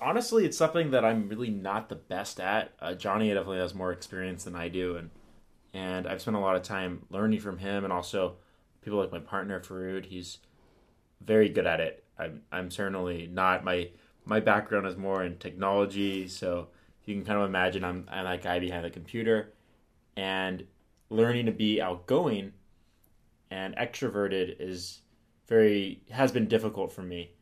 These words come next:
um, over the years, and I've worked my way to get outside of the comfort zone as best I could. Uh, but in the past, like, I guess I've had problems maybe on a first date if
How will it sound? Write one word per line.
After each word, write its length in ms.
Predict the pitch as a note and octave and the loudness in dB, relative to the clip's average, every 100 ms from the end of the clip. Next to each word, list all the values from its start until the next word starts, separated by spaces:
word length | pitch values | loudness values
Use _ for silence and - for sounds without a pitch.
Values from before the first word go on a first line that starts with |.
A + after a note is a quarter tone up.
| _ _ - | _ _ -16
um, 160 | F#2+ F#2+ | -10 -4
over 200 | F#2+ F2+ | -2 -2
the 80 | |
years, 460 | F2 G2 F2+ F2 - - | -2 0 0 -2 -14 -10
and 120 | F#2 | -6
I've 240 | F#2 E2 - | -6 -8 -10
worked 320 | G#2 G#2+ - | 0 0 2
my 160 | G#2 F#2 | -2 0
way 320 | F#2 F2+ F2 | 2 0 -2
to 140 | - | -8
get 140 | F#2 F2 | -8 -6
outside 320 | F2 - F2 | -6 -8 -8
of 60 | |
the 60 | F2 | -8
comfort 380 | - F#2 F#2 E2+ | -10 -10 -10 -8
zone 180 | F2+ F2+ | -8 -8
as 80 | |
best 300 | F2 F#2 - | -12 -12 -12
I 80 | F2+ | -14
could. 360 | F2 A#2 G2 - _ _ _ _ _ _ _ _ _ _ | -8 -2 -2 -4 _ _ _ _ _ _ _ _ _ _
Uh, 260 | - - - - _ _ _ - - | -10 -8 -8 -10 _ _ _ -20 -6
but 480 | - F#3 A2+ C3+ - _ _ _ _ - | 0 2 4 2 -2 _ _ _ _ -8
in 340 | A#2 A#2 A2+ | -4 0 2
the 100 | A2 | 0
past, 640 | A2 - C#3 C#3 C3+ - - - | -2 -2 2 2 0 -10 -16 -8
like, 280 | G#2 - - | -8 -8 -6
I 80 | A2+ | -2
guess 240 | A#2 - | -2 0
I've 160 | A2 A2+ | -4 0
had 280 | A2 G#2 | -2 -2
problems 420 | - G#2+ G#2 G#2+ F#2+ | 0 0 0 -2 -2
maybe 260 | G#2 G#2 | -2 -2
on 120 | G2 F#2 | -4 -6
a 60 | |
first 340 | - G#2 F#2 - | -6 -8 -8 -2
date 340 | G2 G2 - - - - - - - - - - | -2 -2 -6 -18 -20 -20 -20 -20 -20 -20 -20 -4
if 440 | G#2 G2 - - | 0 0 -2 -18